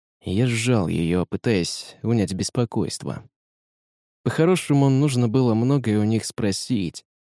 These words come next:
Может, тут еще были выжившие. Я был готов присоединиться и помочь всем, чем могу. Группой всегда проще и защититься, и добывать еду,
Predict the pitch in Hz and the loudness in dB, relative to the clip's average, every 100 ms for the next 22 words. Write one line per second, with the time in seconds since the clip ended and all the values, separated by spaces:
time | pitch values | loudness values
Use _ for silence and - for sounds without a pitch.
0 | _ - 156 123 110 123 - 98 - 156 | _ 0 2 2 0 -2 -2 -2 0 0
1 | 101 92 92 113 143 107 85 - 58 107 | 2 2 2 2 2 2 -2 -6 -8 -10
2 | _ _ _ _ - 98 95 98 131 95 | _ _ _ _ -6 -2 0 2 2 2
3 | 90 - 120 - 98 - 101 107 107 143 | -2 0 -2 0 -4 -2 -2 2 2 2
4 | 135 - - - _ _ - 185 147 135 | 0 -4 -10 -14 _ _ -2 0 2 4
5 | 156 - - 147 113 - 98 92 101 110 | 4 0 0 0 2 0 0 0 0 0
6 | 87 - - _ _ _ _ _ _ 135 | -4 -8 -12 _ _ _ _ _ _ 0
7 | 147 180 - 110 - 127 127 156 - 127 | 4 4 4 2 2 -2 2 2 4 4
8 | 147 - 110 101 95 113 - 107 - 175 | 2 2 0 0 0 -2 -2 -4 0 2
9 | 156 - 95 87 85 95 95 107 113 - | 2 0 -2 -2 -2 -2 0 2 0 -2
10 | 98 104 143 139 | -2 2 4 4